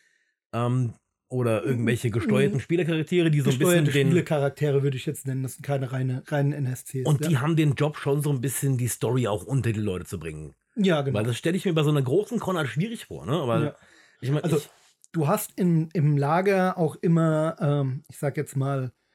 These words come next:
Speaker 2: die Lager dort sind ja nach Elementen aufgeteilt: äh, Feuer, Wasser, Erde, Luft und Magie.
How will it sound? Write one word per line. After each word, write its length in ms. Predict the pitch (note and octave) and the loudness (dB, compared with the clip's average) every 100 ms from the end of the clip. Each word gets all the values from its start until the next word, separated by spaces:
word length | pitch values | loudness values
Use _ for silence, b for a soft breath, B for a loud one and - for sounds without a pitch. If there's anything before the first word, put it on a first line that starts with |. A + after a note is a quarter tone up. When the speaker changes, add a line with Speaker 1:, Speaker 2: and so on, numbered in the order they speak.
| _ _ _ - | _ _ _ -4
Speaker 2:
die 60 | |
Lager 320 | C#3 D3 D3+ C#3+ | 0 0 0 0
dort 380 | D3 D#3+ E3 | 2 2 2
sind 180 | - D3 | 0 0
ja 80 | C#3+ | 0
nach 160 | C#3 - | 0 -2
Elementen 500 | F3 C3+ F3+ G#3+ F#3+ | -2 2 2 0 -2
aufgeteilt: 880 | F#3 E3 - - D#3 D#3 D3+ - - | -2 -2 -4 0 0 2 0 -2 -4
äh, 200 | C#3+ D#3 | -2 0
Feuer, 360 | - E3 D#3 | 0 0 2
Wasser, 260 | D3 D3 D3+ | 0 -2 -2
Erde, 380 | C#3+ C#3 C#3 C3 B B B _ | 0 2 0 -2 B B B _
Luft 600 | D#3 G#3+ - - - - _ _ _ _ - | 0 0 0 -8 -12 -16 _ _ _ _ -2
und 380 | F3+ F3+ E3+ D3+ | 2 2 0 2
Magie. 460 | D#3+ C#3 G3+ F#4+ | 2 4 2 0